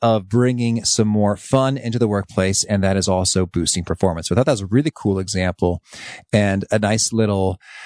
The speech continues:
reminder that you might have some stats or data or figures you worked really hard to get. I've been there, uh, but they may not resonate as much as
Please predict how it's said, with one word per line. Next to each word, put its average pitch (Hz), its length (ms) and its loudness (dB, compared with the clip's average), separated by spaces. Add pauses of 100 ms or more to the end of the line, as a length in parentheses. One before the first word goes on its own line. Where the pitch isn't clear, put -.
(240)
reminder 113 880 0 (120)
that 101 360 2
you 151 100 4
might 143 280 2
have 113 380 -2
some 98 360 -2
stats - 640 0
or 95 180 0
data 107 340 2
or 92 120 0
figures 104 480 0
you 95 100 -2
worked 98 240 0
really 98 220 2
hard 92 240 2
to 80 100 -8
get. 98 240 2 (160)
I've 92 220 -2
been 101 180 2
there, 98 320 -2 (320)
uh, - 100 0
but 113 280 2
they 127 120 2
may 131 200 0
not 120 260 0
resonate 101 800 0
as 95 280 0
much 98 300 2
as 87 440 0